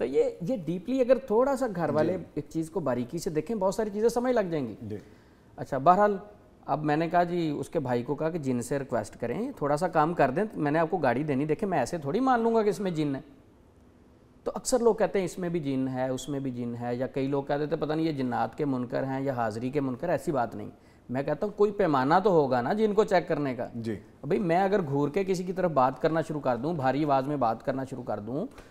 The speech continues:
Speaker 1: तो इस बात को मानने के लिए ज़रूरी कोई पैमाना तो हो ना कि इसमें वाकई जिन है। उससे कोई थोड़ा बहुत काम करवाएं, कोई चीज़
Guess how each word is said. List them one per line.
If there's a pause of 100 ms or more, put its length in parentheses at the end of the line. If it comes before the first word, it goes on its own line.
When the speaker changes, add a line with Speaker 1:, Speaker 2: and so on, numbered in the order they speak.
(180)
Speaker 1:
तो
इस
बात
को
मानने
के
लिए
ज़रूरी
कोई
पैमाना
तो
हो
ना (420)
कि
इसमें
वाकई
जिन
है। (300)
उससे
कोई
थोड़ा
बहुत
काम
करवाएं,
कोई
चीज़